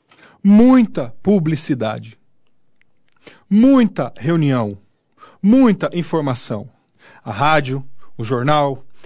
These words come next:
a T V, maciçamente, chegaram a prorrogar o, o, o, o dia do desligamento para que as pessoas pudessem se planejar. E a transição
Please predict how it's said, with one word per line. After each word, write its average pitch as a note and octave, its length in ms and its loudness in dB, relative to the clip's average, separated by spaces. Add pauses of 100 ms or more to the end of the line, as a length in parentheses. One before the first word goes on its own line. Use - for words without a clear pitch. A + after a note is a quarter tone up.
a B2 80 -4
T C#3+ 160 -2
V, C#3 360 -2 (240)
maciçamente, F#3 1400 -4 (280)
chegaram G#3+ 500 -2
a A3+ 100 -2
prorrogar G#3+ 1000 -4
o, D#3 200 -10
o, D3 180 -6 (200)
o, C#3+ 440 -6
o C#3 40 -4
dia F#3 380 0
do D#3 140 -2
desligamento D3 840 -6 (260)
para F3+ 160 -4
que F3 100 -8
as F3 80 -10
pessoas F#3 340 -10
pudessem F#3 540 -6
se E3+ 180 -10
planejar. D3 540 -10 (360)
E G#3+ 100 0
a A#3+ 60 -4
transição D3+ 720 -2